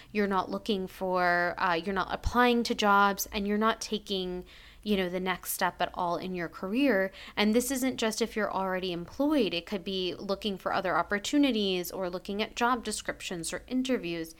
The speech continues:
And so I think there's a lot of ways in which this manifests that really does not lead to our success.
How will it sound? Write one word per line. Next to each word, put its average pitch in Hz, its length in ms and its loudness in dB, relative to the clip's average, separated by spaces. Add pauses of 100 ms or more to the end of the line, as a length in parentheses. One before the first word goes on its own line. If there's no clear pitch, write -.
(300)
And 214 160 2
so 233 140 2
I 240 60 4
think 277 200 0
there's 294 200 0
a 240 40 2
lot 190 360 0
of 196 160 -4
ways 185 320 -4
in 185 140 -6
which - 260 -8
this 175 200 -8
manifests 190 880 0 (300)
that - 160 0
really 302 300 2
does 226 180 2
not 190 400 0
lead 185 440 -2 (1000)
to - 240 -2
our 170 240 -2
success. - 880 -4